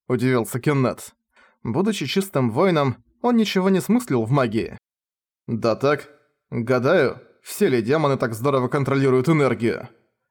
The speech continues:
Как я понял, Латина уже научилась ограничивать область воздействия». «Ну и что?» «А то, что она ещё маленькая,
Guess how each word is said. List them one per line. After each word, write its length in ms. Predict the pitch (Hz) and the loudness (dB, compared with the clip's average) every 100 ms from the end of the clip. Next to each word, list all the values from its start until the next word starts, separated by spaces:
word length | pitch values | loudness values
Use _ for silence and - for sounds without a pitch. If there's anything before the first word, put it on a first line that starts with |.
| _ | _
Как 180 | - 120 | -6 -2
я 120 | 175 | 0
понял, 340 | 139 160 185 143 | 0 2 2 2
Латина 400 | 120 104 180 190 | 2 2 2 2
уже 180 | 139 151 | 2 2
научилась 520 | 139 120 - 160 190 | 0 0 2 2 2
ограничивать 600 | 180 127 113 123 202 233 | 0 0 0 0 0 0
область 300 | 127 127 127 | 0 0 0
воздействия». 800 | 165 113 131 117 - 107 - - _ _ _ _ _ | -2 0 0 0 -2 -2 -4 -10 _ _ _ _ _
«Ну 180 | 123 127 | -2 0
и 40 | 127 | 0
что?» 460 | - 147 147 - - _ _ _ - | 0 2 2 -2 -16 _ _ _ -6
«А 160 | 98 | -4
то, 180 | 101 143 | -2 -2
что 180 | - 147 | 0 0
она 140 | 135 | 2
ещё 220 | 147 143 | 0 0
маленькая, 760 | 120 147 208 143 123 87 - | 0 2 2 2 0 -2 -6